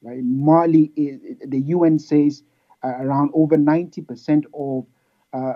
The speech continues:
Malian territory is threatened by desertification. So you have to reimagine a country, and, uh, let me add, and,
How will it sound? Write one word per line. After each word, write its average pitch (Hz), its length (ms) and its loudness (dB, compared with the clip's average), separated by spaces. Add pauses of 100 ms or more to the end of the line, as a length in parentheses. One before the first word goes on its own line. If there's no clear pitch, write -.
Malian 147 680 4
territory 151 600 -2
is 120 180 -16 (100)
threatened 151 480 -2
by 123 160 -4
desertification. 127 1000 0 (800)
So 151 280 4 (460)
you 151 180 -6
have 170 340 -4
to 160 440 0 (220)
reimagine 151 920 0 (240)
a 143 120 -8
country, 160 640 0 (200)
and, 156 240 2
uh, 147 240 -10
let 147 160 2
me 156 80 4
add, 143 240 -2
and, 139 240 -4